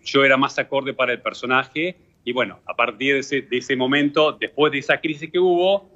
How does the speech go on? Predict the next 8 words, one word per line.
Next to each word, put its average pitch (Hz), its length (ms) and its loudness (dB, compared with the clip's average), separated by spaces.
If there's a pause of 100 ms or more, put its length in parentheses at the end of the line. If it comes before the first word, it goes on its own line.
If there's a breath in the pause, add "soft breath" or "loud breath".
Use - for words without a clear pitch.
(300)
la 117 180 2
decisión 139 720 -2
fue, 131 500 2
eh, 104 240 -2
digamos, 110 640 -6
u-, 117 180 -2 (280)
eh, 92 440 -8
nada, 92 400 0